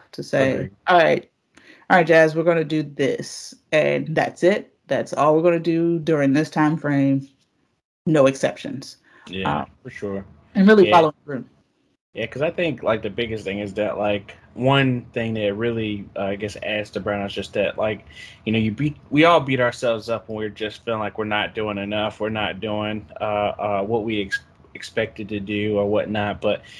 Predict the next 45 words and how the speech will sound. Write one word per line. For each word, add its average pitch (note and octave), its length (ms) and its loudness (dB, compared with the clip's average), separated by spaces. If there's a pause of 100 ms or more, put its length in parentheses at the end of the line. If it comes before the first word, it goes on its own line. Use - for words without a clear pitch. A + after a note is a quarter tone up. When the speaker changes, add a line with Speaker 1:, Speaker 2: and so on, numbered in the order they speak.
(200)
Speaker 2:
in B2+ 140 4
reality, B2 760 4
a G#2 100 -8
lot A2 160 -6
of A#2+ 60 -10
times G#2+ 220 -10
with G2+ 120 -16
the G2+ 80 -12
self-reflection, G#2+ 880 -6
you'll G#2 240 -4
look G#2+ 200 -10
back G#2+ 220 -4
and G2+ 240 -6
realize G2+ 440 -2
that G#2 260 -8
you E3+ 140 4
are D#3+ 300 2
doing G#2 280 0
a F#2+ 60 -4
lot. F#2 280 -4
You G#2+ 80 -12
know, A2 80 -4
you A#2+ 140 -4
got, C3 220 2 (360)
even, F3+ 360 2
even F#3 300 -2
if C#3+ 120 -6
it's - 220 -8
not C#3 400 -2
as B2 320 -4
glamorous B2+ 680 -4
as A#2+ 140 -12
what A#2+ 240 -8
somebody A#2+ 400 -2
else B2+ 240 -4
might A2+ 160 -4
be A2 140 -8
doing A2+ 320 -4
as A2 100 -10
far A2 300 0
as, - 140 -10
like, G#2+ 260 -4
doing, A2 280 -4
you C#3 120 -6
know, G2 160 -2